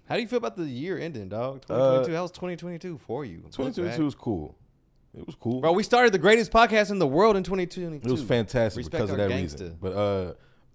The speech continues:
Speaker 2: I mean, I did a lot of good shit this year. Um,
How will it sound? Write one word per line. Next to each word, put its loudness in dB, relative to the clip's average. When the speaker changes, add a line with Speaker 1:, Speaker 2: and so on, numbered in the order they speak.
Speaker 2:
I 0
mean, 2
I 4
did 0
a 2
lot 6
of -6
good -2
shit -2
this -8
year. -2
Um, -8